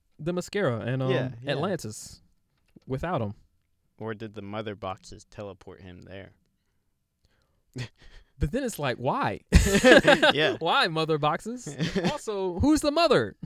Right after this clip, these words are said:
Speaker 1: He
Speaker 2: <laughs>
Speaker 1: keeps talking to these boxes like they're moms. And I was like, "Oh, that's, that might, that might be interesting." I don't know. I don't really know why they call it mother boxes.
Speaker 2: Mm-hmm.
Speaker 1: It could lead to something.
Speaker 2: Yeah.
Speaker 1: This
Speaker 2: Like
Speaker 1: movie's,
Speaker 2: a
Speaker 1: this movie's like, "No."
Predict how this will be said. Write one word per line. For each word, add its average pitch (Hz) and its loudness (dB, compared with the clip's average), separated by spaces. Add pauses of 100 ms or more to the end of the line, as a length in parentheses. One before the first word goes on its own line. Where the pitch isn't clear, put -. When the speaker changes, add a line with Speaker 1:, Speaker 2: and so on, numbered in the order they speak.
(360)
Speaker 1:
He 175 2
Speaker 2:
<laughs> - 4
Speaker 1:
keeps 285 4
talking 254 -4
to 226 -4
these 214 -6
boxes 165 -6
like 156 -6
they're 160 -4
moms. 147 -6 (580)
And 147 -4
I - 0
was 180 -2
like, 165 -4
"Oh, 139 -2 (240)
that's, 170 -6
that 202 -4
might, 196 -2 (200)
that 185 -4
might 196 -2
be 175 -6
interesting." 123 -8
I 139 -10
don't 170 -8
know. 165 -10
I 170 -8
don't 185 -8
really 170 -6
know 156 -6
why 147 -6
they 135 -6
call 139 -4
it - -12
mother 139 -6
boxes. 139 -8
Speaker 2:
Mm-hmm. 123 -12 (240)
Speaker 1:
It 127 -10
could 180 0
lead 151 -4
to 113 -6
something. 107 -14 (160)
Speaker 2:
Yeah. 120 -12 (140)
Speaker 1:
This 185 -4
Speaker 2:
Like 226 0
Speaker 1:
movie's, 214 0
Speaker 2:
a 98 -8
Speaker 1:
this - -20
movie's 220 -8
like, 156 -8
"No." 190 -8